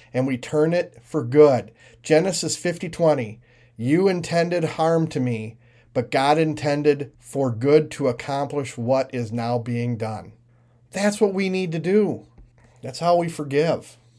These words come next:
I know I, if I asked you to sit down and write a list of all the people that you need to forgive, all the people that are,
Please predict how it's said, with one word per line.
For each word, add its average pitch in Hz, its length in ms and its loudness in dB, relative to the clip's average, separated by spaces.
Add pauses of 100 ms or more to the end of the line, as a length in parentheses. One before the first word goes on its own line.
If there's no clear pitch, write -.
(140)
I 143 120 -2
know 170 260 8
I, 180 140 8 (100)
if 151 160 4
I 147 140 4
asked 156 400 2
you 160 240 -2
to 120 340 -2
sit - 260 -4
down 156 280 4
and 127 160 0
write 151 180 4
a 135 60 2
list 151 340 2
of 110 100 -8
all 160 440 6
the 165 100 0
people 165 540 -4 (300)
that 127 140 -4
you 143 140 -4
need 143 160 -4
to 131 80 -8
forgive, 120 400 -6
all 156 240 4
the 156 80 0
people 151 400 -2
that 120 200 -2
are, 113 300 -2